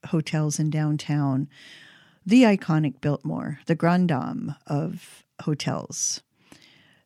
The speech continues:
This hotel, which dates to nineteen twenty-three, began life as the biggest American hotel west of Chicago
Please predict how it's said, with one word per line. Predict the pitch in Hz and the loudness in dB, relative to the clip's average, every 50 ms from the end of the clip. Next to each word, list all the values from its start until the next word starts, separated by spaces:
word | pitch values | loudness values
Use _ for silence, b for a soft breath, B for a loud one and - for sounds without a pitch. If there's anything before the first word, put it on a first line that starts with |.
| b | b
This | - 180 262 294 - | 2 2 4 4 4
hotel, | - 330 302 - - 196 202 185 | 2 0 0 2 2 2 2 2
which | 170 - - - 180 | 0 -2 -4 -6 -2
dates | 180 160 160 - - - - | 0 0 0 0 -4 -8 -4
to | - 180 | -2 0
nineteen | 170 165 160 - - - 175 170 | 0 0 0 -2 -4 -2 -2 -2
twenty-three, | - - - 165 170 185 190 - - 151 156 151 | -2 -2 -2 0 0 0 -2 -2 -4 -2 -2 -2
began | 143 160 147 - - 160 160 165 175 | -2 -4 -6 -4 -2 0 0 0 0
life | 170 139 131 143 147 143 - - | 0 0 0 0 -2 -4 -6 -8
as | - 175 165 156 - | -4 -2 -2 -2 -4
the | - 160 | -8 -10
biggest | 160 - 175 196 196 240 247 - - - - - - - _ _ _ | -6 -2 -2 -2 0 -2 -2 -2 -6 -10 -12 -14 -20 -20 _ _ _
American | 165 175 165 160 165 170 - - 202 202 | 0 2 2 2 2 0 0 -2 -2 0
hotel | 196 240 233 - 180 170 170 | 0 -2 -2 -2 -2 -2 0
west | 170 156 175 - - - | 0 0 -2 -2 -4 -6
of | 254 | -6
Chicago | - - 277 - 196 170 165 160 175 214 285 | -6 -6 -6 -4 -2 -2 -2 -2 -2 -4 -6